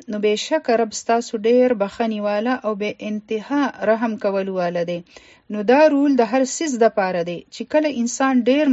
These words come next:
مجبوره شي چې د هغو سره بله لاره نه وي، نو د هغو دپاره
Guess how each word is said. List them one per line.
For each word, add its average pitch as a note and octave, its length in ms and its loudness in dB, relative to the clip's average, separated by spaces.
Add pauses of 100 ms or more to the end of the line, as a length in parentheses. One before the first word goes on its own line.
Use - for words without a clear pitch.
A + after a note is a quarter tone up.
مجبوره A#3 460 2 (100)
شي A#3 140 -2 (580)
چې - 100 -14
د A3 160 6
هغو C4 140 2
سره A#3+ 340 2
بله B3 300 4
لاره B3+ 260 4
نه G#3+ 220 -4
وي، B3+ 120 2 (140)
نو G#3+ 100 -6
د G#3+ 180 4
هغو C4 260 2
دپاره A#3 420 2